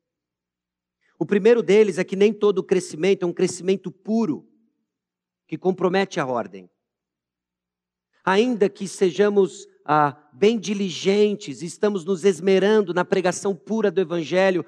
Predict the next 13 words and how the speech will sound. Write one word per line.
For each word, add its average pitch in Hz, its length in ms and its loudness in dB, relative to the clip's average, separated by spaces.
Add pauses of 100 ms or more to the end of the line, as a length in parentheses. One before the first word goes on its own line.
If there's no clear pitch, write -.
(160)
pessoas 196 480 2
vão 208 160 0
se 208 140 -4
aproximar 196 840 0
não 214 340 2
como 214 240 -4
resposta 185 640 -2
ao 165 80 -4
Evangelho. 127 600 -6 (720)
Este 185 220 2
é - 20 4
um 226 100 0
problema 202 720 2